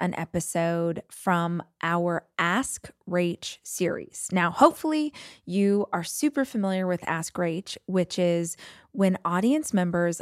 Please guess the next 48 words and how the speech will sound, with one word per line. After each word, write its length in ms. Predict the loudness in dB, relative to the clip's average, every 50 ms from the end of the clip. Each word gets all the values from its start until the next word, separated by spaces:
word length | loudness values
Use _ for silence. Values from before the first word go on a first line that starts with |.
| 0
of 180 | 0 0 2 0
the 80 | 0
show 340 | -2 0 -2 -2 -2 -2 -2
call 360 | -4 -4 -2 0 0 2 2
in 360 | 2 0 0 0 -2 -2 -4 -4 _
and 280 | -2 -2 0 0 0 0
leave 220 | 0 0 0 0
me 140 | 0 0 0
a 60 | 0 2
voicemail, 560 | 0 0 0 -2 -4 -4 -2 -2 -4 -4 -6 -2
and 140 | 0 0
then 100 | 0 2
I 180 | 0 -2 -2 -4 -6 -6
answer 400 | -4 -4 -6 -6 -6 -6 -6 -6
questions. 880 | -6 -6 -6 -6 -6 -6 -10 -14 -14 -14 -14 -14 -14 -12 -12 -12 -14 -14 -18 -20 -20 -20 -20 -20 -8 0
I 360 | 2 4 4 4 4 2 0 0
do 160 | 4 6 8
it 80 | 8 8
about 240 | 8 8 6 6 6
once 300 | 6 4 4 4 2 0
a 60 | 0
week 420 | 2 2 2 2 0 -2 -6 -10 -2 0
on 160 | 2 2 2
the 40 | 2
Rachel 280 | 0 0 0 -2 -4
Hollis 240 | -4 -2 -4 -4 -6
podcast, 500 | -4 -2 -2 -2 -2 -2 -2 -2 -2 0
and 80 | -2 -2
I 60 | -2
hope 260 | 0 0 -2 -2 -2
you've 140 | -6 -6 -2
gotten 400 | -2 -2 -2 0 -2 -4 -6 -6
to 180 | -6 -8 -6 -6
listen 320 | -4 -4 -4 -6 -6 -6
in. 260 | -4 -2 -2 -2 -2 -4 -8 -14 -18 -20 -20 -20 -20 _ _
But 300 | 8 8 8 8 4 0 _ _ _ _ _ _ _ _ _
when 320 | -10 -2 4 6 8 8 8
I 160 | 6 4 4
went 380 | 2 4 4 4 4 2 2 -2
in 320 | 0 0 2 2 2 2 0
to 160 | -2 -2 -2 -2
do 560 | 0 0 0 2 2 2 2 2 0 0 -2 -4 -4
a 80 | 0 0
new 300 | 2 4 4 4 4 4 2
episode 400 | 0 0 -2 -4 -4 -2 -2 0
of 80 | 0 0
Ask 260 | 0 -2 -2 -4 0
Rach, 380 | 2 2 4 2 2 -2 -4